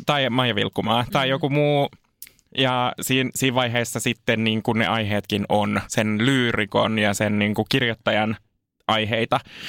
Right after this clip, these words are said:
Speaker 1: Ja sitten toisaalta, jos on selkeästi sellainen, että, että haluaa ottaa kantaa, niin kyllähän niinku siinä mielessä kuuluu ja näkyy se koko.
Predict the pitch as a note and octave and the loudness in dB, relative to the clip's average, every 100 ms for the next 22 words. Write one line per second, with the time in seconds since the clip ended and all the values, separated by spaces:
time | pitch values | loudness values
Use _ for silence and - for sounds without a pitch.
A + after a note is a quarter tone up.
0 | - - D3 F3+ F3 - D#3+ E3 D#3 C3+ | -6 -2 0 0 -2 0 0 2 0 0
1 | B2+ D#3 D#3+ - A#2 A2 G#2 G#2 G#2+ - | 0 0 0 0 0 2 0 0 -2 -2
2 | G2+ G#2 G#2 G#2 G#2+ - - A2 _ _ | -2 0 2 0 0 -2 -2 -6 _ _
3 | _ _ _ - - C3 C3 A#2+ G#2 G2+ | _ _ _ -6 -2 0 2 2 2 0
4 | - A2+ G#2+ - B2 A#2 F#2+ A2 G#2 G#2+ | -2 -2 -4 0 0 0 0 0 0 0
5 | A2 A#2+ A2 A2 A2+ A2 G#2 A2 A2 - | -2 0 0 0 0 -2 0 0 0 0
6 | C#3+ A2+ G2+ G2+ F#2+ - - - G2 F#2+ | 0 2 0 0 -2 -6 -8 -4 0 0
7 | G2+ G2+ G#2 G#2+ G#2 G#2+ G2 - A2+ G2 | 0 2 2 2 2 0 -2 -4 -4 -2
8 | G2+ - - _ _ _ _ _ - A#2+ | -2 -4 -10 _ _ _ _ _ -6 -2
9 | G#2 - - | -2 0 -2